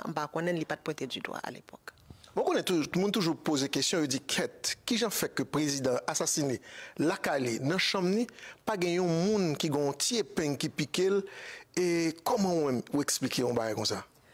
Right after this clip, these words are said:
Speaker 1: Ça, c'est un bagage que jusqu'à présent, pourquoi j'aime qu'à expliquer tête moi. Parce que m-, m-, vraiment pas, pas de comprendre ni puisque le président te gagne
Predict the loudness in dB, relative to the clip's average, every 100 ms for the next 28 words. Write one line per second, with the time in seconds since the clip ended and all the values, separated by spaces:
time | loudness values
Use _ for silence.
0 | -20 -20 -10 -4 0 0 2 2 2 0
1 | 0 0 0 2 0 0 0 0 0 0
2 | 0 0 0 0 -2 -2 -4 -4 -2 -4
3 | -6 -10 -10 -18 -4 -2 -2 -2 0 0
4 | -2 -8 _ -4 -2 2 2 0 0 -2
5 | -2 -4 -4 -6 -4 -4 0 0 0 -2
6 | -2 -2 -2 -2 -2 0 0 -2